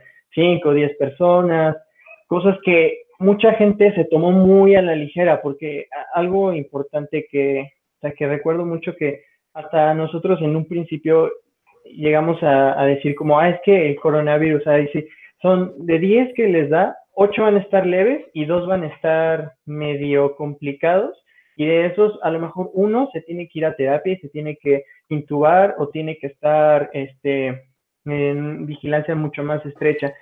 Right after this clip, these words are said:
Y aparte de los chinos, a los que están complicando, solamente son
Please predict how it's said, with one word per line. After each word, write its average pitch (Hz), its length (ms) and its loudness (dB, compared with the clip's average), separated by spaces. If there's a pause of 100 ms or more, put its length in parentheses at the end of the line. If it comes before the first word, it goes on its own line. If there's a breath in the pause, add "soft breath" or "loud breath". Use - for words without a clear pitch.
(360 soft breath)
Y 156 120 0
aparte 180 380 2
de 208 80 6
los 160 320 0
chinos, 208 380 2
a 160 100 0
los 151 160 0
que 147 80 -6
están 180 260 -4
complicando, 185 720 -2
solamente 165 580 0
son 170 180 -4